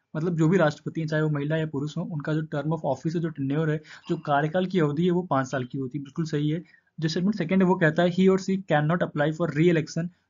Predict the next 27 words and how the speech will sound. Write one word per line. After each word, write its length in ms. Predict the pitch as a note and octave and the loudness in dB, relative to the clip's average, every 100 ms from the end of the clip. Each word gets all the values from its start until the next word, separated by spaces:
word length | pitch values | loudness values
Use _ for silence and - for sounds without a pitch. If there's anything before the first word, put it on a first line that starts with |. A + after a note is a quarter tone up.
| _ | _
to 60 | F3 | 0
the 100 | G#3 - | 2 4
same 160 | D#3 | 4
post।" 260 | D#3 C#3+ C3 - _ _ _ | 4 0 -2 -6 _ _ _
जो 200 | F#3 D3 | 0 4
भी 100 | D#3 | 4
राष्ट्रपति 520 | F#3+ D3 D3+ D3+ D3 D#3 | 4 2 2 -6 -2 0
हैं 140 | E3+ | 0
वो 360 | D#3+ D3+ E3+ F3 | 0 2 2 -2
वापस 480 | D#3 D3 C3 - F#3+ | 0 2 4 2 -4
से 400 | - E3+ E3+ F3+ - _ _ _ | 0 0 0 -2 -8 _ _ _
राष्ट्रपति 440 | D3 C#3+ C#3+ D#3 F#3+ | 2 2 0 -4 -2
पद 180 | E3 | -2
के 100 | - | -2
लिए 100 | D#3+ | -2
apply 320 | D3+ D3+ C#3+ F3+ | 0 0 -2 2
नहीं 240 | D#3 D#3 | 4 4
कर 80 | D#3 | 2
सकते 320 | D3 B2 C#3 | -2 -6 -4
हैं। 180 | C3+ C3+ - - - | -4 -4 -8 -12 -4
री 160 | C#3+ D#3+ | 0 4
इलेक्शन 320 | F#3+ F3+ F#3 | 4 2 0
जब 100 | F3+ | -2
होता 180 | E3 D#3+ | -2 0
है 40 | |
राष्ट्रपति 360 | D#3 D3+ - D#3 | 0 -2 -6 -4
का, 280 | E3+ - | -2 -4